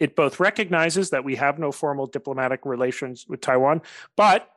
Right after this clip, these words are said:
it says we're going to have very vigorous non-diplomatic or unofficial relations with them, cultural, economic. And I think for the purposes of the larger discussion and, and a lot of our tensions today, it makes a few key statements very clearly.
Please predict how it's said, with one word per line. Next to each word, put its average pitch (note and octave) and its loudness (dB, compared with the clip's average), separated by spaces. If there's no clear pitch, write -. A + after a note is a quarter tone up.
it D3+ 2
says D3+ 2
we're D3+ 0
going D#3+ 2
to D3+ 0
have D3 2
very F3+ 2
vigorous E3 0
non-diplomatic D#3 -2
or C#3+ -2
unofficial D#3 -6
relations C3 -8
with D#3+ -8
them, D#3+ 0
cultural, D#3 0
economic. C#3 -4
And E3+ 2
I D#3+ 6
think F#3+ -2
for E3+ -4
the D3 -2
purposes D#3+ -4
of C3 -4
the C3 -2
larger D#3 0
discussion C3+ -6
and, C#3 -2
and D3 -2
a C#3 2
lot C#3 4
of B2+ -2
our A#2+ 2
tensions F#3 0
today, B2+ -4
it D3 -2
makes D3+ 0
a D3+ 4
few F#3+ 2
key D#3+ 0
statements D3 -4
very C#3 -2
clearly. B2+ -6